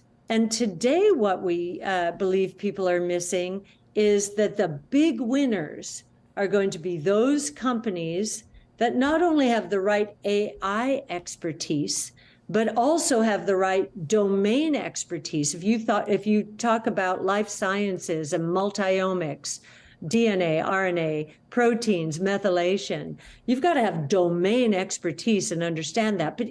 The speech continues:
even beyond that, you have to have your own data. So we think, uh, that A I is going to cause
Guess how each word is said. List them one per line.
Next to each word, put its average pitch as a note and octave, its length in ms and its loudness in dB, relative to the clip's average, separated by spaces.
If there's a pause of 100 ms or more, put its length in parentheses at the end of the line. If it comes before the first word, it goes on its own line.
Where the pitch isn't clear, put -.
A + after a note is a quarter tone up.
even D4+ 500 6
beyond C#4+ 640 4
that, - 380 -6 (340)
you F3 100 -4
have A3 340 -2
to B3+ 140 2
have G3 400 -2
your D#3+ 400 -2
own G3+ 600 4 (220)
data. E3 680 -6 (340)
So G#3+ 180 2
we C4+ 200 6
think, A3+ 440 2 (160)
uh, F3 320 0
that F#3+ 400 -2
A B3 320 2
I E3+ 580 -4 (320)
is G3+ 220 2
going G3+ 280 2
to - 100 -6
cause F3+ 680 0